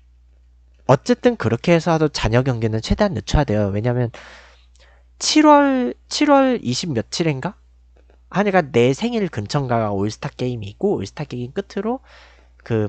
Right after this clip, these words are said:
팔월 십 며칠 때까지 야구가 없어요. 물론 그때 이제 좀 집중 우기라서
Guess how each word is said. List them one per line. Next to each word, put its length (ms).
팔월 400
십 440
며칠 340
때까지 720
야구가 340
없어요. 420
물론 360
그때 580
이제 340
좀 400
집중 800
우기라서 800